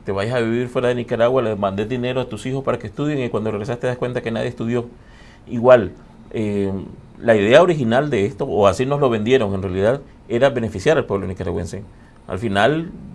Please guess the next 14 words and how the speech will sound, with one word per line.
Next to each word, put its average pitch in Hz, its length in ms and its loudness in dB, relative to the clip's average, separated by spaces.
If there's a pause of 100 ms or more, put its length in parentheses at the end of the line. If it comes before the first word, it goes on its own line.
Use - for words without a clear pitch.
(120)
sí 143 200 -6
beneficiaron, 147 560 -2
pero 90 260 -2
a, - 280 -8 (440)
a - 100 -10
cuatro - 260 -2
personas 147 380 0
o 127 80 4
a 104 60 0
cuarenta 127 400 2
personas 113 380 -2
del 95 100 -4
pueblo 98 220 -6
nicaragüense. 90 600 -6